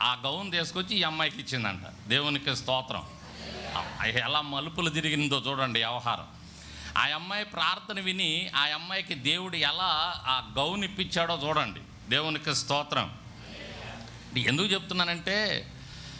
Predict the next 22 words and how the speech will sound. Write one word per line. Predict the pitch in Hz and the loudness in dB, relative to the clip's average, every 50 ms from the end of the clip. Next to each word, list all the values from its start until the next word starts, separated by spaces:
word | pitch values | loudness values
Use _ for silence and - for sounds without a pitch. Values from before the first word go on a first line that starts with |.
| - - - - - - - - | -12 -12 -12 -12 -12 -8 0 2
చిన్న | - 156 170 202 220 233 | 2 2 4 2 2 2
విషయమేనైనా | 220 214 196 - - 202 202 196 196 190 185 185 180 180 180 175 165 151 156 160 175 - - - | 2 4 4 4 4 2 2 0 2 2 4 4 4 4 4 4 4 4 2 2 0 -2 -2 0
మనం | 127 135 143 151 151 143 143 - | 0 2 2 2 2 2 2 2
చేసేటటువంటి | 175 190 190 175 196 185 170 - 170 - - 160 165 165 160 - 160 | 0 2 2 2 0 0 0 0 -2 0 2 2 2 2 2 0 -2
ప్రార్థనకి | - - - 143 135 131 151 160 - - 170 170 160 160 160 - 147 131 131 135 131 131 | -2 -2 0 4 4 4 4 4 0 -4 -4 -2 -2 -2 0 0 2 2 2 0 -2 -4
దేవుడు | 131 110 117 131 147 160 156 147 | -4 2 2 2 2 2 -2 -2
అంతగా | 117 117 135 151 - - 185 170 180 175 160 | -2 0 -2 -2 -2 0 0 2 2 2 0
సమాధానం | - - 151 151 151 151 143 143 135 131 120 117 | 0 -2 0 2 2 2 4 2 2 2 2 0
ఇస్తాడు, | 107 - - - 92 80 - - - - - | -2 -2 -2 -2 -2 -2 -4 -8 -4 0 2
అంతగా | 110 135 135 - 170 151 151 | 2 2 2 2 2 2 2
వింటాడు | 147 135 135 139 143 143 185 175 170 160 | 2 0 0 -2 0 2 0 0 0 0
మన | 147 143 131 127 | -2 -2 -2 -2
ప్రార్థన. | 120 - 120 123 127 131 131 120 123 110 90 80 95 - - - - - 101 | 0 2 2 4 4 2 0 0 -2 -2 -2 -4 -6 -12 -16 -16 -10 -2 2
విశ్వాసంతో | 113 127 123 - 123 160 165 170 165 - - 165 160 160 160 156 | 2 2 2 2 2 2 2 2 2 -2 -4 -4 -2 0 0 2
మనం | 147 147 143 139 135 123 | 2 4 2 2 0 0
చేసే | 135 135 - - 143 | 0 -2 0 -2 -2
ప్రార్థన, | 131 - - 131 123 127 131 120 131 123 117 98 - - - - - - - - - - - - - - - | -2 0 2 2 2 2 0 -2 -2 0 0 -2 -4 -6 -12 -14 -16 -14 -14 -14 -14 -12 -12 -12 -8 0 4
ఆకలి | 95 104 123 151 170 - 175 165 165 | 4 6 6 4 2 0 -2 -2 -2
దప్పులతో | 165 160 156 151 - - 165 160 160 160 165 160 | 0 0 0 0 0 -2 0 0 2 2 0 0
మనం | 156 147 147 147 147 139 | 2 2 2 2 2 2
చేసే | 139 139 127 - 135 123 | 0 0 0 0 -2 -2
ప్రార్థన. | 107 123 123 117 117 110 98 92 | 2 2 2 2 2 0 -4 -6